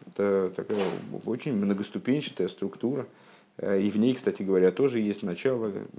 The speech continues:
середина, конец, голова, э, тело, ноги, они же Бри, Цира, Оси. <laughs> Нетрудно догадаться, да? Э, и оживление их –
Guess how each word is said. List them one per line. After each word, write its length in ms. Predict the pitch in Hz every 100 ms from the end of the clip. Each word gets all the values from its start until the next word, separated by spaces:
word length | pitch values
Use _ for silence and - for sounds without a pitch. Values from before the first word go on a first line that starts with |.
| -
середина, 560 | - 90 98 127 123 104
конец, 480 | 95 98 127 - -
голова, 640 | 98 92 120 127 110 107 -
э, 320 | - - - -
тело, 300 | 113 127 107
ноги, 460 | 95 110 123 107 113
они 260 | 92 98 90
же 160 | 95
Бри, 360 | 95 120 120 87 -
Цира, 260 | 117 110
Оси. 360 | - - 123 131 - - - -
<laughs> 400 | 110 - - 95
Нетрудно 480 | 104 107 110 101 98
догадаться, 580 | 95 95 98 87 - -
да? 120 | - - - - - - - -
Э, 520 | 101 101 101 98 - -
и 300 | 110 107 107
оживление 840 | 104 107 117 117 151 131 120 120
их – 440 | 127 131 101 -